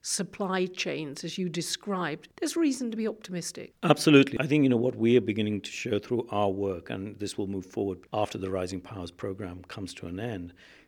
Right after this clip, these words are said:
Speaker 2: is that countries like China, Brazil, and India are no longer the kind of classic developing countries. These emerging powers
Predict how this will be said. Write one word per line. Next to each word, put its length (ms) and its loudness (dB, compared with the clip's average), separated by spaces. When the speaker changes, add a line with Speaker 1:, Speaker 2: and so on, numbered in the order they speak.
Speaker 2:
is 220 8
that 460 8
countries 460 4
like 220 2
China, 560 -2
Brazil, 520 0
and 140 -2
India 460 -4
are 140 -4
no 200 0
longer 360 2
the 120 -2
kind 240 -8
of 80 -8
classic 420 -8
developing 440 -12
countries. 360 -12
These 200 -4
emerging 360 -6
powers 400 -10